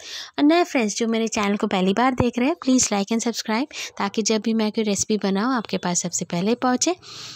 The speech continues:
तो आज के लिए इतना है, फिर मिलते हैं नया और सिंपल रेसिपी लेके। Till then, bye bye and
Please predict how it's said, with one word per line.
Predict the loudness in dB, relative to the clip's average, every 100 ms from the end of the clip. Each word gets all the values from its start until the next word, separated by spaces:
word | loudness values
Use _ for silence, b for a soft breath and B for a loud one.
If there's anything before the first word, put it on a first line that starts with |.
| B
तो | -2 0
आज | -2
के | 2 4
लिए | 6 4
इतना | 4 2
है, |
फिर | 2 4
मिलते | 4 4 2
हैं | 2
नया | 2 0
और | 0
सिंपल | -2 -4 0
रेसिपी | 0 0 0 2
लेके। | 2 2 -2 -4 B B 2
Till | 4 4
then, | 2 0
bye | 0 0
bye | 2 0 -2 -2
and | -2 -4